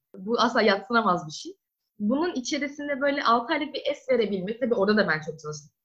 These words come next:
E, yine bir şey diyemiyorum ama yine de böyle bambaşka bir ortamda yani tebdili mekanda ferahlık vardır hesabı. Başka bir ortamda böyle bir, e,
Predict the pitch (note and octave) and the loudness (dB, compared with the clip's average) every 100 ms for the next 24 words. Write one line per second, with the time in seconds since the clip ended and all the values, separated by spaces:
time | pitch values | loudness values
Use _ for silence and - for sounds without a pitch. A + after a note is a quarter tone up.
0 | D#3+ D#3+ E3+ F3 F3 G3+ F#3 G#3 F3+ D#3+ | -8 -4 0 -2 -2 -4 0 0 0 -2
1 | C#4+ D4+ G4+ - - - - C4+ C4+ C#4 | -2 -4 -6 -14 -20 -10 -2 0 2 0
2 | C#4 C#4 D4+ C#4+ C#4+ C4 A3+ A#3 A#3 B3 | 2 2 2 0 -2 -2 2 0 2 0
3 | B3 C4 B3+ - _ _ F3 G#3 G3 A3+ | 4 4 2 -4 _ _ 4 6 6 4
4 | A3 A3 B3 A3+ A3+ G#3 G#3 B3 A3 F#3 | 2 2 2 2 2 4 4 2 4 4
5 | E3+ E3+ F3+ - _ A#3 A#3+ A#3+ G3 G3+ | 6 2 0 -6 _ -4 0 4 4 4
6 | D4+ F#4 - _ - A3 B3+ C4 A#3+ A#3+ | 0 -2 -10 _ -2 0 2 4 4 2
7 | B3+ C4 G#3 F3 D#3+ D#3 D#3 D#3 - - | 2 4 6 6 4 2 0 -2 -4 -6
8 | D#3+ D#3+ | -4 -2